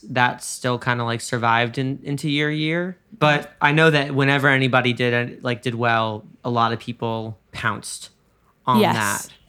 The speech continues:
Speaker 2: absolutely.
Speaker 1: And
Speaker 2: I think, yeah. I mean, for the first two years, I was at, I was at Berklee for three years. The first two
Speaker 1: Mm.
Speaker 2: years, I was, I, you know, I'd show up for my classes sometimes. Uh, <laughs>
Speaker 1: <laughs>
Speaker 2: but
Speaker 1: As it
Speaker 2: other
Speaker 1: goes.
Speaker 2: th-, but pretty much, so I played lacrosse with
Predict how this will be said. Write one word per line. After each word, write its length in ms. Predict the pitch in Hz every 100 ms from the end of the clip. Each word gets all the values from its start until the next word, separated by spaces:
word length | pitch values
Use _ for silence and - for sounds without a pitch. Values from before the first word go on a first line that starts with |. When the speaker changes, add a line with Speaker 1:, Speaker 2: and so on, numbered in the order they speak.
| -
Speaker 2:
absolutely. 540 | 190 - 190 180 135
Speaker 1:
And 140 | 127 123
Speaker 2:
I 40 |
think, 400 | 269 - - - _
yeah. 240 | 208 175 170 _
I 80 | 214
mean, 260 | 240 262 240
for 160 | -
the 80 | 226
first 680 | - 226 233 220 - - - _ _ -
two 160 | -
years, 540 | 233 202 196 240 226 - -
I 60 | 220
was 100 | 220
at, 120 | -
I 80 | 214
was 100 | 226
at 80 | -
Berklee 180 | 190 180
for 0 | 175
three 180 | - 190
years. 300 | 175 165 - _ _ -
The 60 | -
first 280 | 233 226 139
two 140 | 208
Speaker 1:
Mm. 20 |
Speaker 2:
years, 380 | 208 208 247 - - - - - _
I 140 | 208 208
was, 260 | 175 170 -
I, 100 | 196
you 140 | 196
know, 100 | 196
I'd 140 | 165 165
show 160 | -
up 80 | 220
for 80 | -
my 80 | 180
classes 680 | - 190 196 208 220 - - _ _ _
sometimes. 400 | - 175 180 185 - _ _ _ _
Uh, 320 | - 190 175 160
<laughs> 680 | - 202 190 226 226 - - - - - -
Speaker 1:
<laughs> 80 | _
Speaker 2:
but 100 | 247
Speaker 1:
As 60 | 208
it 40 | 170
Speaker 2:
other 100 | 240
Speaker 1:
goes. 180 | 254
Speaker 2:
th-, 120 | - -
but 340 | 185 233 - - _
pretty 260 | - 262 302
much, 300 | 285 - - - _
so 140 | -
I 80 | 220
played 220 | 214 233
lacrosse 500 | 196 190 190 220 -
with 180 | 196 180